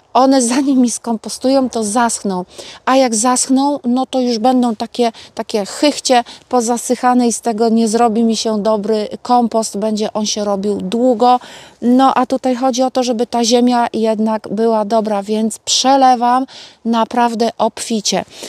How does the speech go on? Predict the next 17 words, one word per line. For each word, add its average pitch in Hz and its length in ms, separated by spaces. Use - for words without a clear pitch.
I 254 140
dwa 254 340
razy 240 600
w - 140
ciągu 254 720
sezonu 240 800
przelewam 226 640
humusem. 226 800
Humus 349 520
po 294 220
to, 311 400
żeby 262 480
on 294 300
przyspieszył 294 1120
proces 277 720
kompostowania 254 960
się. 208 260